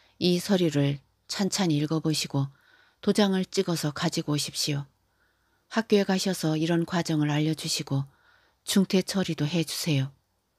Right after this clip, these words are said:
우리 서커스단은 오늘 공연을 마친 후 내일 철거를 해서 이번에는 영주로 떠납니다. 정태가 입을 옷가지와 서류를 가지고 내일 아침에 여기로 와 주십시오."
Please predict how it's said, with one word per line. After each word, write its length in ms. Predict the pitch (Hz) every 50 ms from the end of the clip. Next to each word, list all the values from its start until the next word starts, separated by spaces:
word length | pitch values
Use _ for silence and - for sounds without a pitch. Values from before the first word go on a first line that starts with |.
| _ _ _ _ _ _ _ _ _ _ _ _
우리 180 | - 190 196 202
서커스단은 800 | - - 214 - - 208 - - - 233 185 175 165 160 165 165 - _ _ _ _ _ -
오늘 280 | - 196 196 196 190
공연을 420 | 190 - 202 190 185 180 175 170 165
마친 400 | 165 165 170 - - - 165 156
후 140 | 151 147 143 - _ _ _ _ _ _ _
내일 340 | - 185 202 196 196 196
철거를 540 | 190 - - 226 214 202 185 170 160 160 156
해서 400 | 175 185 160 - - 139 143 139 - _ _ _ _ _ _ _ -
이번에는 580 | 185 175 190 180 160 147 139 139 139 135 139 - _ _ _ _ _ -
영주로 420 | - 185 190 202 196 202 175 147 143
떠납니다. 680 | 143 - 175 170 170 170 165 156 147 143 143 139 139 - _ _ _ _ _ _ _ _ _ _ _ _ _ _ _ _ _
정태가 560 | - - 190 190 - 208 185 - 160 151 151 151
입을 280 | 156 160 - 170 160
옷가지와 540 | 107 147 - - 175 170 165 - 147 143 147
서류를 400 | 143 - - 185 185 175 165 160
가지고 520 | 165 - 175 156 - 147 139 135 135 135 - - _ _ _ - _ _ _ _ -
내일 260 | 196 208 208 202 196
아침에 380 | 190 196 - - 202 180 170 165
여기로 340 | 165 165 160 175 160 151
와 160 | 147 156 156 151
주십시오." 600 | - - - - 165 - - - 156 139 143